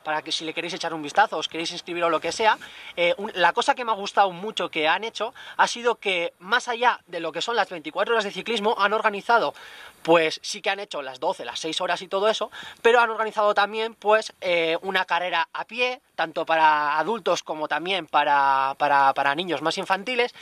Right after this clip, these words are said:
han metido ta-, patines y todo esto, y de esta manera lo que te garantizas es que, más allá de lo que es la prueba de estar todo el rato unos tíos ahí dando vueltas, ¿sabes? <laughs> Pues más allá de eso han hecho que durante todo el fin de semana vaya a haber bastante meneo, que vaya a haber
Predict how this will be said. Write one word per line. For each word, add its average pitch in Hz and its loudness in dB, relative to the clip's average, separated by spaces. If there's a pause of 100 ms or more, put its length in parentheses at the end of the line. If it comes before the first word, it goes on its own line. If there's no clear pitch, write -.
(220)
han 180 2
metido 180 0
ta-, 180 2
patines 220 0
y 202 -10
todo 208 0
esto, 226 0
y 190 0
de 170 -2
esta 202 0
manera 202 2
lo 202 2
que 165 -6
te 160 0
garantizas 156 2
es - -2
que, 160 -4 (360)
más 185 0
allá 220 0
de 180 -2
lo 151 -4
que 185 -8
es 196 -6
la 202 2
prueba 202 -2
de 127 -12
estar - 0
todo 202 -8
el 196 -4
rato 202 -4
unos 185 -8
tíos 196 -4
ahí 196 0
dando 175 -4
vueltas, 196 0
¿sabes? 185 -2
<laughs> - 0 (640)
Pues 160 2
más 185 -2
allá 214 2
de 220 -2
eso 214 -2
han 190 0
hecho 196 -4
que 190 -2
durante 160 0
todo 185 0
el 190 0
fin 208 -2
de 196 2
semana 196 0
vaya 180 2
a 196 4
haber 196 -2
bastante 175 -4
meneo, 214 0
que 156 -4
vaya 175 4
a 185 4
haber 196 0